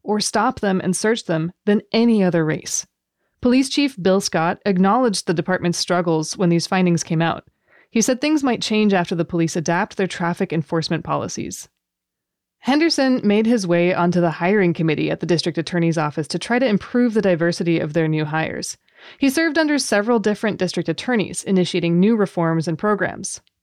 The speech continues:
Later, he became an advisor to Mayor Ed Lee. He's a sought-after lecturer and media guest, and now he's running a city department. But that doesn't mean he's putting aside his experiences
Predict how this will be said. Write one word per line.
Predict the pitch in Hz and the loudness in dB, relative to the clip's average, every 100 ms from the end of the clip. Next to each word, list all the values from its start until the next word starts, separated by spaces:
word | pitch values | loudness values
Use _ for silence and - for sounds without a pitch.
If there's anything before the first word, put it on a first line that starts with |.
| _ | _
Later, | - 254 294 294 | -2 2 2 0
he | - 277 | 0 -2
became | 262 262 247 | -2 0 0
an | 240 | 2
advisor | 233 202 190 196 196 214 | 2 2 2 2 2 2
to | 233 | 2
Mayor | 196 165 160 170 - | 2 2 2 0 -2
Ed | 160 151 | -4 0
Lee. | 208 226 - _ _ _ _ _ | 0 0 -4 _ _ _ _ _
He's | - 240 233 | -2 2 2
a | |
sought-after | 240 - 285 302 269 247 240 | 0 0 2 2 2 0 0
lecturer | 196 180 - 196 185 | 0 0 -2 0 0
and | 170 160 | 0 2
media | 180 175 151 | 2 2 0
guest, | - 71 - - _ - | -4 -8 -10 -16 _ -2
and | 175 175 | 2 2
now | 190 208 | 2 2
he's | 208 226 | 2 2
running | 190 175 185 | 2 2 2
a | |
city | - 156 | 2 0
department. | 160 - 302 - - - _ _ _ _ _ | -2 -2 -4 -4 -8 -12 _ _ _ _ _
But | 190 | -2
that | 262 294 | 0 2
doesn't | 330 320 | 4 4
mean | 233 233 | 4 4
he's | 214 196 | 2 0
putting | 220 196 170 | 0 2 2
aside | - 180 165 - | 0 0 0 0
his | 202 220 | 0 0
experiences | 226 - 180 165 160 156 160 160 165 | 0 -2 -2 0 0 -2 -2 -2 -4